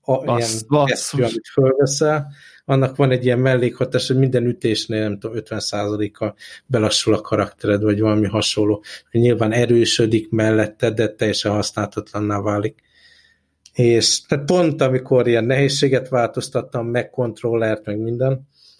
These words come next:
Speaker 1: akkor valahogy nem tudom miért ára fölvettem, biztos erősebb volt, mint az előző kesztyű, ami, ami rajtam <laughs> volt, és akkor tényleg egy ilyen húsz,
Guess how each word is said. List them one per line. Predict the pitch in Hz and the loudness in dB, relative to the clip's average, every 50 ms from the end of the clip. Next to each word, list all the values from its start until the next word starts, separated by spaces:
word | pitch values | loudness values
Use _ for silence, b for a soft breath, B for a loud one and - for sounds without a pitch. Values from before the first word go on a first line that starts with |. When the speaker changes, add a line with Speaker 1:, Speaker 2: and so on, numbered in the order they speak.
| b b | b b
Speaker 1:
akkor | b 143 139 139 - 147 131 123 110 104 | b -4 -4 -2 0 2 2 2 2 0
valahogy | 117 139 139 135 120 104 120 113 107 110 | 2 2 2 2 2 2 2 0 0 0
nem | 113 127 127 120 | -2 -2 -2 -2
tudom | - - 110 110 | -4 -6 -6 -4
miért | 107 107 107 107 | -2 -2 -2 -2
ára | 107 104 107 107 110 120 - - - _ _ _ _ | -2 -4 -4 -4 -4 -6 -8 -12 -20 _ _ _ _
fölvettem, | - - 120 113 110 104 101 - _ - 110 110 110 - B B B B B B | -6 -2 0 0 2 0 -2 -6 _ -6 -6 -6 -6 -8 B B B B B B
biztos | - - - - 110 - | -8 -6 -4 -2 -2 0
erősebb | 120 113 107 110 104 - - 117 104 101 | 0 2 2 2 2 0 0 0 0 0
volt, | 104 107 104 104 - | 0 -2 -2 -2 -4
mint | 110 104 - | -6 -6 -4
az | 117 107 110 | -2 -2 0
előző | 110 110 107 107 101 104 107 107 101 98 - b b b b b b b b b _ | 2 2 2 0 0 0 0 -2 -2 -4 -8 b b b b b b b b b _
kesztyű, | - 120 117 - - - - - 120 | -4 -4 -2 -4 -6 -4 -2 0 0
ami, | 117 117 113 110 110 127 139 | 2 2 2 2 2 2 2
ami | 139 123 120 117 | 2 2 2 2
rajtam | 113 117 117 120 120 - - - - 143 | 4 4 2 2 0 -2 -4 -2 -2 0
<laughs> | 147 | 2
volt, | 165 156 151 - | 0 0 0 -2
és | - - - - | -2 -2 -4 -4
akkor | - - - - - _ B B B B | -4 -4 -4 -6 -10 _ B B B B
tényleg | B - 147 147 139 120 | B 0 2 2 0 0
egy | 120 113 | -2 0
ilyen | 120 113 101 | 0 0 -2
húsz, | - 127 120 113 - - - | -2 -4 -6 -4 -6 -8 -10